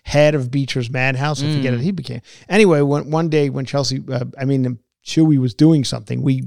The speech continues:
Speaker 1: hired this guy to come in and, like, do, like,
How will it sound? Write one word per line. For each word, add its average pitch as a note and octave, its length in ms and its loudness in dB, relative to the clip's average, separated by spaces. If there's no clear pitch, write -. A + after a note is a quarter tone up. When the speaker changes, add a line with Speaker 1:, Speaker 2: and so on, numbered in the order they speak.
Speaker 1:
hired D3 480 -2
this F#3 180 2
guy A2 360 -10
to - 80 -16
come D3 240 -2
in C3 100 0
and, A#2+ 300 -4
like, C3+ 180 -4
do, C#3+ 320 2
like, C3 360 -6